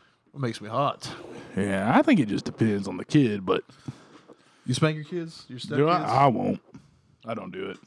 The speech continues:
Speaker 1: I'm surprised. You just
Speaker 2: I don't do
Speaker 1: scream
Speaker 2: that.
Speaker 1: at 'em?
Speaker 2: No, just looking, "What do you like to do?" "Not today," pretty much.
Speaker 1: Yeah.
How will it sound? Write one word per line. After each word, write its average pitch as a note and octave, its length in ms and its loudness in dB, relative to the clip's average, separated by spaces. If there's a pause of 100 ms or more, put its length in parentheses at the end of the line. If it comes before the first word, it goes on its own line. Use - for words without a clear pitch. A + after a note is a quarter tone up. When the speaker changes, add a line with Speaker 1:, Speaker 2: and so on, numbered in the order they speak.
(120)
Speaker 1:
I'm A#2 180 -2
surprised. F2+ 680 -8 (200)
You B2 80 -2
just A2+ 100 -2
Speaker 2:
I C3 60 2
don't A2+ 80 2
do A2+ 60 2
Speaker 1:
scream A#2 180 2
Speaker 2:
that. A#2+ 80 0
Speaker 1:
at A#2+ 80 -2
'em? A#2+ 140 -6 (420)
Speaker 2:
No, B2+ 260 4
just A#2+ 220 -2
looking, G#2+ 440 2 (500)
"What G#3+ 100 4
do B3 60 6
you B3 80 4
like B3+ 160 0
to C4 80 -2
do?" C4 300 2 (960)
"Not D#3 280 0 (320)
today," F#3 460 4 (280)
pretty A#2 160 -2
much. A#2 400 0 (240)
Speaker 1:
Yeah. E2 280 -4